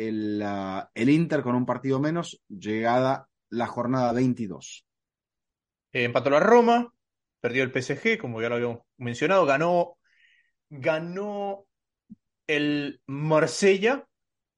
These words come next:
Speaker 2: y en
Speaker 1: Ujú.
Speaker 2: Francia preguntan, ¿y será que el Marsella y el Mónaco le pueden competir la liga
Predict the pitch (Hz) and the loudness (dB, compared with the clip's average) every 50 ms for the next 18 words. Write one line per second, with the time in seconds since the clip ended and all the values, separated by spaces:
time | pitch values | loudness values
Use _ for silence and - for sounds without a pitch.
0 | _ _ - 127 127 127 131 110 104 101 - 156 165 165 160 - 165 151 156 143 | _ _ -8 -8 -6 -6 -6 -8 -4 0 2 2 2 2 0 0 0 0 0 0
1 | 143 151 160 170 165 160 165 156 147 - 143 127 - - 131 131 151 190 247 - | -2 -2 -4 -6 -2 0 0 0 0 -4 -8 -10 -6 -4 0 0 0 0 0 -4
2 | - _ _ _ _ _ _ _ _ _ _ _ _ _ _ _ - 123 123 123 | -10 _ _ _ _ _ _ _ _ _ _ _ _ _ _ _ -6 -4 -4 -2
3 | 127 127 127 127 - 160 160 147 139 135 143 156 160 143 131 127 123 123 139 143 | -4 -4 -6 -4 -4 -2 -2 -2 -2 -2 -2 -4 -2 -2 -2 -4 -4 -4 -4 -6
4 | 139 135 139 127 123 127 123 - 139 135 135 - 127 123 117 117 117 127 131 127 | -6 -6 -8 -8 -8 -6 -6 -6 -8 -8 -8 -6 -4 -2 -2 -2 -2 -4 -4 -2
5 | 131 127 127 - - | -2 -2 -2 -2 -8